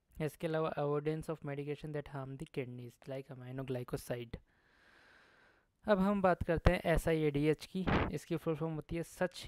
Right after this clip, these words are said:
immense antidiuretic hormone। इसमें क्या होता है? बहुत ही ज़्यादा एडीएच hormone होता है, बहुत ही ज़्यादा एडीएच है,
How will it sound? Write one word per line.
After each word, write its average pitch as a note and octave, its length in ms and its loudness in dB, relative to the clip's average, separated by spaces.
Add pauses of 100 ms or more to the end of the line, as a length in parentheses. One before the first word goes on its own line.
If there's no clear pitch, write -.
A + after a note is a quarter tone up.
(140)
immense D#3+ 580 -2
antidiuretic C#3 880 0
hormone। C#3+ 360 -4
इसमें D#3 300 -8
क्या D3+ 120 -6
होता D3 180 -6
है? D#3+ 60 -4
बहुत C#3+ 480 -6
ही D#3+ 60 -2
ज़्यादा C#3 200 0
एडीएच B2+ 380 -2
hormone B2+ 280 -10
होता B2 240 -12
है, B2+ 140 -12 (1000)
बहुत C#3+ 260 -2
ही D#3+ 40 0
ज़्यादा D#3+ 160 2
एडीएच C#3 640 0
है, C#3 140 -10